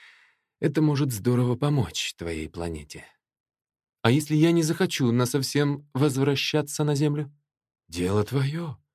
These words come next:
Прилетишь к нам обратно, как и улетел. Лана во все глаза глядела на Кевина, пытаясь почувствовать его намерение,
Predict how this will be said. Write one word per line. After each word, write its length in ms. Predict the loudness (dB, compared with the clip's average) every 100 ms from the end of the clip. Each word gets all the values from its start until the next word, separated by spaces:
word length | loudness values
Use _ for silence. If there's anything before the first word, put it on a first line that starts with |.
| _ _
Прилетишь 540 | -2 0 0 0 -2 -2
к 80 |
нам 320 | -4 0 0 0
обратно, 720 | -4 -6 -10 -12 -14 -14 -16 _ _ _ _
как 300 | -10 -6 -2
и 20 |
улетел. 640 | 2 2 2 -2 -6 -8 -12 _ _ _ _ _ _ _ _ _ _
Лана 420 | 0 2 4 2 2
во 140 | 0
все 180 | 0 0
глаза 400 | 2 2 2 2
глядела 460 | 0 0 2 2
на 120 | 2 0
Кевина, 480 | 2 2 2 0
пытаясь 460 | 0 0 2 2 0
почувствовать 800 | -2 -4 -2 -2 -2 0 0 2
его 220 | 0 2
намерение, 640 | 2 2 2 0 0 -2